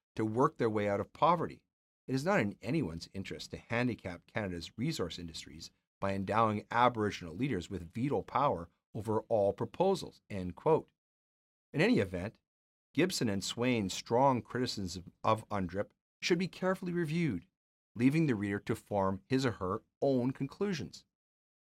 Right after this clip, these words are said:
It is also a legitimate concern that complaints about the alleged breaches of an undrip legislation could wind up before international panels.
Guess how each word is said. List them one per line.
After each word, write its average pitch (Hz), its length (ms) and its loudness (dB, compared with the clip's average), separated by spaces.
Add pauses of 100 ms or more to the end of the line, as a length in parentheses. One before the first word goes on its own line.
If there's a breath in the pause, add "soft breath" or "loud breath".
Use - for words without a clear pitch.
(220)
It 156 60 -2
is 156 100 2
also 220 440 2
a 110 80 2
legitimate 107 580 0
concern 95 640 -2 (280)
that - 140 -8
complaints 165 560 -2
about 104 360 0
the 95 100 -2
alleged 104 540 0
breaches 117 520 -2
of 98 120 -6
an 98 160 -4
undrip 98 360 -2
legislation 92 640 -6 (280)
could 110 120 -4
wind 117 300 4
up 107 140 4
before 110 300 0
international 104 580 -2
panels. 147 540 0